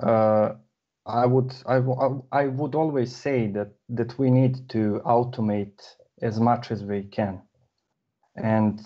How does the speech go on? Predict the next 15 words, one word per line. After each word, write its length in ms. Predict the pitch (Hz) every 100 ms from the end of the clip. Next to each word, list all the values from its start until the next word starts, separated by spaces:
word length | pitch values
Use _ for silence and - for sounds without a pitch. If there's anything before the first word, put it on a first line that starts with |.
| - 107
uh, 500 | 110 107 104 104 110 - _ _ 120 - - _
fr-, 340 | - 127 127 127
and 240 | 131 120 120
we 140 | 139
need 240 | 143 147 131 -
to 80 | 127
automate 680 | 127 120 - 117 110 107 -
from 160 | 113 107
project 460 | - 113 107 -
to 80 | -
project. 720 | - 107 98 - - _ - _ _ _ _ - 120
Every 200 | 113 113
project 500 | - 110 107 104 110
is 100 | 101
different. 640 | 104 101 - - -